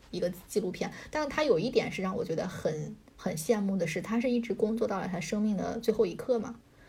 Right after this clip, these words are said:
这个是我喜欢的，就是我一直畅想的晚年就是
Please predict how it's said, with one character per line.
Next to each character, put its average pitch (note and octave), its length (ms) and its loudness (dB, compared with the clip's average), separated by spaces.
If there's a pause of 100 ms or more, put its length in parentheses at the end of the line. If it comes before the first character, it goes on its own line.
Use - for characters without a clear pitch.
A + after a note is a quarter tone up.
(280)
这 A4 180 10
个 A3+ 80 8
是 G#3 120 4
我 D#3+ 120 0
喜 D#3 200 -2
欢 - 260 -4
的， - 160 -8 (380)
就 B3+ 100 2
是 B3 80 6
我 F3 140 8
一 G#3+ 100 4
直 F3+ 340 0 (120)
畅 A#3 240 4
想 - 160 0
的 E3+ 140 -2
晚 - 180 -2
年 E3+ 180 -4
就 F#3+ 140 2
是 - 360 -2